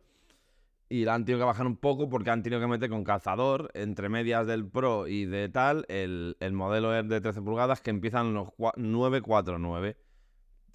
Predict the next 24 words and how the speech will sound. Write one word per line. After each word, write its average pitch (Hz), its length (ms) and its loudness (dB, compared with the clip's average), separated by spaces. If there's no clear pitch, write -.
¿Qué, 101 140 -4
qué 107 120 0
queréis 104 180 0
que 101 80 -4
os 95 40 -2
diga? 98 180 0
Me 95 60 0
parece 101 160 -2
hasta 107 160 -4
caro 82 280 -2
ya, 82 160 -4
para 82 320 -4
una 113 340 0
tableta 107 640 2
que 90 100 -6
sí 123 140 -4
que 104 120 0
es 113 40 2
la 117 120 6
más 101 140 2
grande, 98 300 0
pero 92 320 -2
no 98 140 -2
sé, 87 180 -8